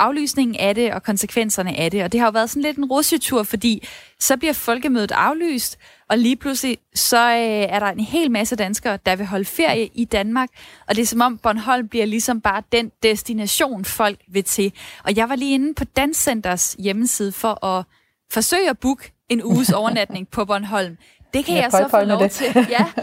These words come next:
Speaker 1: øh, pøj, pøj. I uge treogtredive, altså først fra, øh, lørdag den ottende august. Altså, hvor, hvor stor efterspørgsel oplever I lige nu i forlængelse af corona?
Speaker 2: Jamen, det tror jeg egentlig er et meget godt billede,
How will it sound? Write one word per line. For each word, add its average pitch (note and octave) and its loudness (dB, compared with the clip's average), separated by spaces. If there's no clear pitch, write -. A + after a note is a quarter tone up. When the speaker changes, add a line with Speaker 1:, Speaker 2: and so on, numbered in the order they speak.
Speaker 1:
øh, - 2
pøj, B3+ 0
pøj. C#4 0
I C4 -6
uge C#4+ 2
treogtredive, C4 0
altså A3+ -4
først C#4+ -4
fra, B3 0
øh, G#3+ 0
lørdag A3+ 0
den B3+ -8
ottende D#4 0
august. - -2
Altså, A3 -2
hvor, G3 -2
hvor G3+ -8
stor E4+ 0
efterspørgsel G#3 -2
oplever A3+ -4
I G#3 -6
lige A3+ 0
nu A#3 2
i A#3+ 4
forlængelse G#3+ -2
af G#3 4
corona? G3 -8
Speaker 2:
Jamen, G3 2
det F#3+ 0
tror C4 4
jeg A3 6
egentlig A#3 4
er A3 8
et G3 0
meget G3 2
godt A3 2
billede, A#3 0